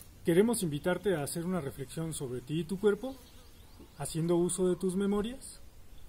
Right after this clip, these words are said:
para narrar una anécdota o experiencia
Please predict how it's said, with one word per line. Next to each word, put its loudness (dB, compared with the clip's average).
para 0
narrar 2
una 0
anécdota -2
o 2
experiencia 0